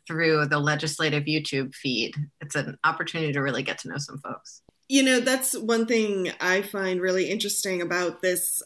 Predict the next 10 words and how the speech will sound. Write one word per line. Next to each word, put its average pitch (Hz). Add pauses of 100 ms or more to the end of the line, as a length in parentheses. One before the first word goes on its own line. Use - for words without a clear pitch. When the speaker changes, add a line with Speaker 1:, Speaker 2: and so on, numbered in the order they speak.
Speaker 2:
remote, 214 (440)
uh, 180
state 208
house 180 (440)
is 254
that 202
on 226
the 233
one 247
hand, 208